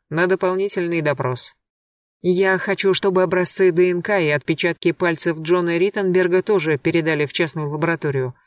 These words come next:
Это здорово ускорит дело», распорядилась Мэл. «Если мы докажем, что Риттенберги были на месте преступления, то сможем предъявить им обвинение и задержать». На этом разговор закончился.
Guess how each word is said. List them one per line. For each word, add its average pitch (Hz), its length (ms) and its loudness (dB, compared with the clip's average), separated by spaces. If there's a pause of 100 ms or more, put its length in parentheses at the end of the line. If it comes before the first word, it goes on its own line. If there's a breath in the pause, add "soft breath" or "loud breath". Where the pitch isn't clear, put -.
(320)
Это 180 360 -2
здорово 190 400 2
ускорит 160 400 0
дело», 131 340 -4 (180)
распорядилась 147 800 -4
Мэл. 135 280 -6 (920)
«Если 196 380 0
мы 196 120 0
докажем, 190 500 0
что 185 220 2
Риттенберги 165 640 0
были 170 280 2
на 165 140 0
месте 175 300 0
преступления, 160 920 -2 (440)
то - 180 -2
сможем 208 460 0
предъявить 202 500 0
им 196 120 2
обвинение 180 800 0
и 160 40 0
задержать». 165 880 -2 (680)
На 180 240 2
этом 226 400 -4
разговор 170 540 0
закончился. - 760 -6